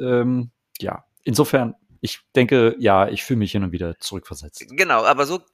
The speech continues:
Speaker 2: genau so geht's mir auch, ähm, dass man einfach,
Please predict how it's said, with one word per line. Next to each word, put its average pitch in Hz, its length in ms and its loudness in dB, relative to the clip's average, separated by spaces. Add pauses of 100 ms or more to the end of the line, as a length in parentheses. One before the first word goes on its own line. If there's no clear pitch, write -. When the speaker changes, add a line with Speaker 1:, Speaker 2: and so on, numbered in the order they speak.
(180)
Speaker 2:
genau 156 260 -2
so 180 220 -6
geht's 190 320 -6
mir 131 220 -6 (100)
auch, 214 400 0 (100)
ähm, 175 400 -6 (300)
dass 156 180 -8
man 165 140 -8
einfach, 165 500 -4